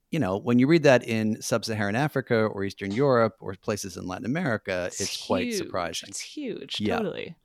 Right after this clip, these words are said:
Speaker 2: Yeah. Um, and you were talking about how not everybody has access to, to, you know, a community like that, that can be so, uh, so welcoming locally. Maybe that's part of what you're trying to achieve with outreach and putting some L G B T resources on the web.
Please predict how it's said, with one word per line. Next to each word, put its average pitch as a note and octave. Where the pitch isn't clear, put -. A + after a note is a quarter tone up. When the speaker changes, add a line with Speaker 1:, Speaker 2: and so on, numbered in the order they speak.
Speaker 2:
Yeah. F3
Um, A3
and A3+
you A#3+
were B3+
talking C#4+
about A#3
how G#3
not G3
everybody F#3+
has F#3
access G#3
to, F3+
to, E3+
you G3+
know, E3+
a E3+
community G3+
like D#3
that, F3
that F3+
can F#3
be E3+
so, E3+
uh, E3
so -
welcoming G#3
locally. G3
Maybe A#3
that's G#3
part A#3+
of F#3
what F#3
you're F#3+
trying F#3
to F#3+
achieve F3
with E3+
outreach G3
and F3+
putting F3
some F3+
L G3+
G F#3
B G3+
T G3+
resources F3+
on F3+
the F3
web. G3